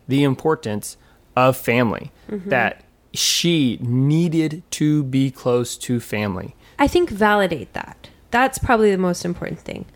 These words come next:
Speaker 2: Validate that that is a top priority to your spouse.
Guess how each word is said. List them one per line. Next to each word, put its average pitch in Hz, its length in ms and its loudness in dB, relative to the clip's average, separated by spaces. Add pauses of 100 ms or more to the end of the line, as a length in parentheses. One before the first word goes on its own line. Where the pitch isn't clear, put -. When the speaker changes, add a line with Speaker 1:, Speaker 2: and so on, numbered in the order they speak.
(520)
Speaker 2:
Validate 202 880 2 (360)
that - 240 -12
that 220 260 4
is 247 160 2
a 196 80 0
top - 340 -2
priority 196 580 2
to 180 80 -2
your 170 120 -4
spouse. - 560 -10